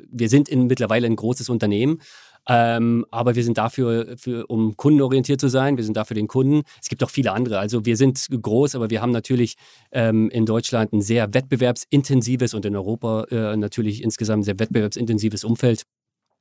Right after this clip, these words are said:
Ähm, und da macht's Spaß, einfach auch innovativ tätig zu sein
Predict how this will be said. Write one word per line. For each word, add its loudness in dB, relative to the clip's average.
Ähm, 2
und 2
da 4
macht's -2
Spaß, -2
einfach -4
auch -6
innovativ 0
tätig -8
zu -8
sein -2